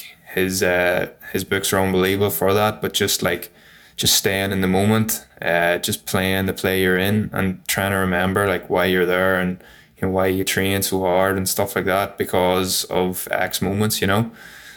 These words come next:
So again, I would do, like, a lot of mental work. And I think, like, any kind of keepers or anyone listening to this who is a goalkeeper, like, I would say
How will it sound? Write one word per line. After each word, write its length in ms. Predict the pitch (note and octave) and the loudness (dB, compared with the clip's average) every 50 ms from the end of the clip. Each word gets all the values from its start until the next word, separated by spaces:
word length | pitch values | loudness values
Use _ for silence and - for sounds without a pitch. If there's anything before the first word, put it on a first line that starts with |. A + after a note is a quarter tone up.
| - _ | -14 _
So 220 | - - G#2+ G2+ | -4 0 2 4
again, 540 | G2+ G2 G2+ G2+ G#2+ A2+ A2 A2 G2+ - - - | 4 4 2 2 2 2 2 0 0 -2 -2 -2
I 80 | G#2+ | 0
would 140 | G#2 G#2 F#2+ | 2 2 2
do, 220 | - A#2 B2 B2+ | 2 2 2 2
like, 200 | A#2 G#2+ G2+ - | 2 0 0 -2
a 80 | - E2 | -2 0
lot 320 | F#2 F#2 F#2 F#2 F#2+ G2 | 0 2 2 2 2 2
of 80 | G2 F#2 | 0 0
mental 400 | G2+ G2 G2 G2 - G2 G2+ G2+ | 0 0 0 0 0 2 4 4
work. 320 | G#2 G#2 G#2 G#2 - - - - - | 4 4 2 0 -4 -12 -14 -8 -4
And 80 | A2 G#2+ | -2 -2
I 80 | G#2+ | -2
think, 280 | G2+ - A2+ A2+ A2+ A2+ | 0 0 0 0 0 0
like, 200 | G#2+ G2 F#2+ - | 0 -2 -2 -2
any 340 | - F#2+ F#2+ G2 G2+ G2 G2 G2 | -2 0 0 2 2 0 -2 -2
kind 260 | - - G2+ G2 F#2+ | -2 -2 0 0 0
of 100 | F#2 - | 0 -2
keepers 420 | - G2+ F#2+ - G#2 G2+ G2 - - | -2 -4 -2 2 2 2 2 2 0
or 40 | F#2+ | 0
anyone 320 | F#2+ G2 F#2+ F#2+ F#2+ F#2 | 0 0 0 0 0 0
listening 280 | F#2 F#2 - - G2+ G2 | 0 0 0 -2 -2 0
to 80 | F#2 | 2
this 200 | F#2 F#2+ F#2+ - - | 2 2 2 2 2
who 60 | F#2 | 2
is 140 | F#2 F#2+ F#2+ | 2 2 0
a 60 | G#2 | 0
goalkeeper, 540 | - - G2+ G2+ G2+ G2+ A2 F#2+ G#2 G#2 G#2 | 0 2 2 2 2 2 0 0 0 2 2
like, 200 | G2+ G2 F#2+ - - | 2 0 -2 -2 -2
I 40 | F#2 | -2
would 120 | F#2 F2+ | 0 0
say 420 | - - G#2+ G2 G2+ G2 F#2+ F2 | 0 0 0 0 0 0 0 -2